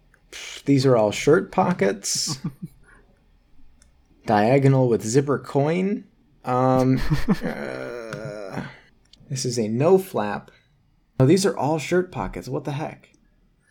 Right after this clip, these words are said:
Speaker 1: All right, slack pockets. Slack pockets it is.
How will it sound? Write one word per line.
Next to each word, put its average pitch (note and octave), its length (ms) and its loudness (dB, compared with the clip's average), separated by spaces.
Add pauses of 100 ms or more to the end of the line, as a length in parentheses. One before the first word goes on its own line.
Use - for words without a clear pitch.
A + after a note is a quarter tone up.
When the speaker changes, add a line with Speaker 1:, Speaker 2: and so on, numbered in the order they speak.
(120)
Speaker 1:
All C#3+ 80 0
right, D3 240 2 (240)
slack E3+ 380 4
pockets. C3+ 420 2
Slack C#3+ 440 2
pockets C#3+ 340 2
it C#3+ 60 2
is. A2+ 420 -2